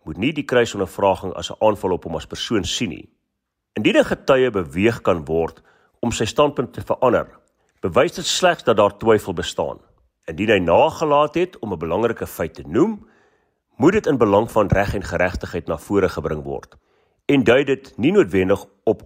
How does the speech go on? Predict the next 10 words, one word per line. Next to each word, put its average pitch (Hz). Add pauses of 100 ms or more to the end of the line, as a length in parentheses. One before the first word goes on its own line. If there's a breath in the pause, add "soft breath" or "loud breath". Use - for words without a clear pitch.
onbevoegdheid 175
of 101
leenagtigheid 92
aan 95
die 90
kant 92
van 85
die 76
getuie 73
nie. 64